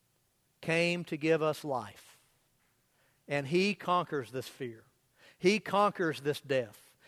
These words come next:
He frees us from this fear, and He frees us from this death. He uprights what was turned over. And His death on the cross for you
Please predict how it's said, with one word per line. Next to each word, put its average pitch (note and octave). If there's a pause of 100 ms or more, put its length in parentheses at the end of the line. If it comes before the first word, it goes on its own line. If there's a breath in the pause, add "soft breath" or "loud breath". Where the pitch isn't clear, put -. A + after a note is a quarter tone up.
(200 loud breath)
He G3
frees G3
us G3
from E3+
this D#3+
fear, E3+ (160 loud breath)
and F3
He E3+
frees G3+
us F#3+
from D#3+
this D3+
death. D3+ (260 loud breath)
He A3
uprights G3 (300)
what E3
was D3
turned D#3
over. A2+ (1300)
And B2+
His D3+
death E3+
on F3
the D#3+
cross F3 (160)
for C3+
you D#3